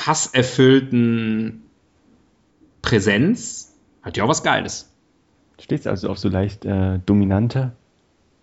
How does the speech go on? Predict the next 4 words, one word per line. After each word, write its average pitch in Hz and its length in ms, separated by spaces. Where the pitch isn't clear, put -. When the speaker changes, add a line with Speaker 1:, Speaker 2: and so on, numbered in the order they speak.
Speaker 2:
äh, 92 340
beherrschte, 117 720
vielleicht - 240
auch 92 160